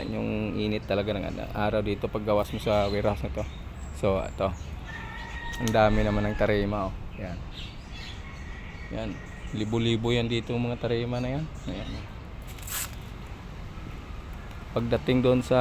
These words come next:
planta, dili libo-libo, di, minilyo na yung mga stock doon sa planta. Malapit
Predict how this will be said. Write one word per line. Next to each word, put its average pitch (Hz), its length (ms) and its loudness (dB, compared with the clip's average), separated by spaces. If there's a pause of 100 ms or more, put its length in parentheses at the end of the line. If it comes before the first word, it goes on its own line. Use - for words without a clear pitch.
(680)
planta, 123 480 8 (1500)
dili 123 320 6
libo-libo, 123 720 8
di, 120 160 4
minilyo 127 720 8
na 131 160 8
yung 127 320 8
mga 127 240 6 (560)
stock 120 400 4
doon 131 240 6 (1600)
sa 110 160 0
planta. 120 400 4
Malapit 156 400 10